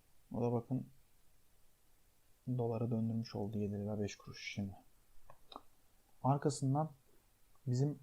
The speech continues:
altını bulmamız lazım. Altın için şunu, şurayı kullanacağız. Buradan login yap dediğimizde giriş yapmış olacağız. Arkasından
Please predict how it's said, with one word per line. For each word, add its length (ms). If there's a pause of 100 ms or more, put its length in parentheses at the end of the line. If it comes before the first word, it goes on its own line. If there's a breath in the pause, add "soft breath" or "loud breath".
altını 560 (640)
bulmamız 460
lazım. 340 (560 soft breath)
Altın 360
için 160
şunu, 640
şurayı 280
kullanacağız. 600
Buradan 340 (1600)
login 300
yap 220
dediğimizde 580 (560)
giriş 300
yapmış 320
olacağız. 540 (1200)
Arkasından 640